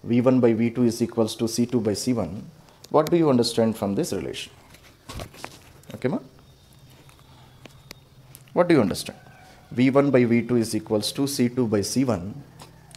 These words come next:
What do you understand? Can you say anybody?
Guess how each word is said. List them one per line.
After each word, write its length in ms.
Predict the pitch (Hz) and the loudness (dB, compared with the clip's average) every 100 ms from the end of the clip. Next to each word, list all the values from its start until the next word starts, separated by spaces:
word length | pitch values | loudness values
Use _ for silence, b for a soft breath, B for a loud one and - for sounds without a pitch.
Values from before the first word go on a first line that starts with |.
| B B B - | B B B -6
What 320 | 104 110 104 | 0 0 0
do 80 | 107 | -4
you 200 | 113 135 | -2 -2
understand? 760 | 92 85 - 92 92 76 - - - | -4 -8 -10 -8 -8 -8 -14 -20 -8
Can 140 | 107 117 | -2 -2
you 60 | |
say 160 | 113 117 | 0 0
anybody? 340 | 117 110 110 | 0 -4 -6